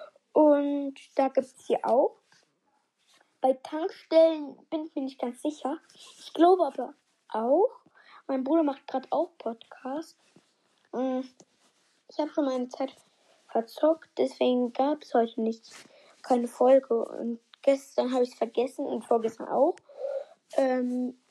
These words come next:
ja, ich gucke mal. Ich gucke, dass ich jetzt relativ oft Folgen mache, aber ihr wisst doch, ich kann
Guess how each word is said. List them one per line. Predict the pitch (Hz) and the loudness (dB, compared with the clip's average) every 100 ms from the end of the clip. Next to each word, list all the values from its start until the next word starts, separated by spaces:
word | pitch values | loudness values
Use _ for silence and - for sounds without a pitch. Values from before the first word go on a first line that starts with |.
| - - | -20 -12
ja, | 247 247 226 226 - _ _ _ _ _ _ - | -6 -4 -4 -10 -12 _ _ _ _ _ _ -14
ich | 233 - _ _ _ - | -14 -16 _ _ _ -16
gucke | - 392 - 339 | 0 0 2 0
mal. | 277 233 226 - - - - - - | 0 -2 -8 -12 -18 -20 -20 -14 -4
Ich | 269 - - | -4 -4 -4
gucke, | 349 349 359 | -2 2 2
dass | 302 302 - | 2 0 0
ich | |
jetzt | 285 262 - | 2 2 0
relativ | 285 277 - 277 - | -4 -4 -6 -12 -8
oft | - 262 - - _ _ _ _ | -4 -4 -6 -20 _ _ _ _
Folgen | - 269 269 | 0 0 0
mache, | 269 - | -4 -4
aber | 240 247 - _ _ _ - | -6 -6 -8 _ _ _ -2
ihr | 277 | 0
wisst | 240 247 - | 0 -2 -4
doch, | 202 | -2
ich | - - | -4 -6
kann | - 302 294 | -6 -4 -6